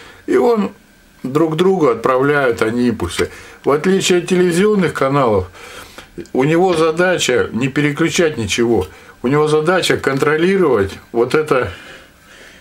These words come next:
блин, вот это расстояние, то есть внутри камеры, вот это расстояние.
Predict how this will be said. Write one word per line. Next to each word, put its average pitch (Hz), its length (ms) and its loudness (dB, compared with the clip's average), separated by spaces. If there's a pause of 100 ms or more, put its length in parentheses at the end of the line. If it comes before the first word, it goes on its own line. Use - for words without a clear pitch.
(420)
блин, 107 240 -2 (2500)
вот 147 240 0
это 156 240 0
расстояние, 135 760 -2 (160)
то 127 120 2
есть - 180 -2 (580)
внутри 135 540 -2 (260)
камеры, 117 380 0
вот 87 180 -6
это 113 180 -2
расстояние. 101 600 -2